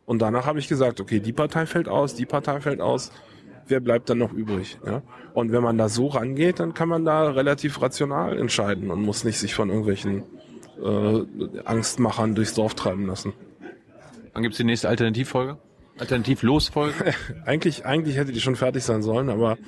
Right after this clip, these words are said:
Speaker 1: ist dann kurzfristig was terminlich dazwischen gekommen. Wir machen ja immer mehr Sendungen mit Gästen und wir haben uns jetzt gesagt, wir wollen auch mal Gäste aus weiter weg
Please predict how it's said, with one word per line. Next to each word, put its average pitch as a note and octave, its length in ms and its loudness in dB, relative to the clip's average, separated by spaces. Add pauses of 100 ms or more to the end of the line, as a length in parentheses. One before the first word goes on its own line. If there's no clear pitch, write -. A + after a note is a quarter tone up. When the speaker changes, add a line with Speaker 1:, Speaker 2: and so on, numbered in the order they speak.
(260)
Speaker 1:
ist - 160 -4
dann A#2+ 140 2
kurzfristig A#2+ 680 0
was A2 220 2
terminlich B2 480 0
dazwischen B2+ 340 -2
gekommen. B2+ 300 0 (560)
Wir B2+ 100 4
machen D3 240 2
ja C3+ 100 4
immer C#3+ 220 4
mehr C3+ 240 4
Sendungen B2 440 4
mit A2 180 0
Gästen G2 500 -4
und G2+ 160 -2
wir G#2+ 100 4
haben A#2 140 0
uns G#2+ 140 0
jetzt G#2+ 180 -2
gesagt, A2 280 0
wir G#2+ 120 -2
wollen A2 160 2
auch A2+ 80 0
mal A2 140 -2
Gäste G#2+ 340 0
aus G2+ 400 -4 (300)
weiter A2+ 400 2
weg - 320 -4